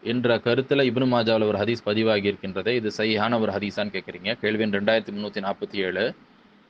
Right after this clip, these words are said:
நபி ஸல்லல்லாஹு அலைஹி வஸல்லம் அவர்கள் கூறுவதாக அனஸ் ரலியல்லாஹு அன்ஹு அவர்கள் அறிவிக்கக்கூடிய ஒரு செய்தி, இப்னு மாஜாவுடைய நாலாயிரத்தி இருநூத்தி பத்தாம் இலக்கத்துல பதிவாகி இருக்கு.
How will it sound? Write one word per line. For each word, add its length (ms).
நபி 180
ஸல்லல்லாஹு 120
அலைஹி 340
வஸல்லம் 100
அவர்கள் 200
கூறுவதாக 640
அனஸ் 180
ரலியல்லாஹு 560
அன்ஹு 200
அவர்கள் 520
அறிவிக்கக்கூடிய 480
ஒரு 140
செய்தி, 460
இப்னு 180
மாஜாவுடைய 540
நாலாயிரத்தி 500
இருநூத்தி 320
பத்தாம் 320
இலக்கத்துல 360
பதிவாகி 380
இருக்கு. 400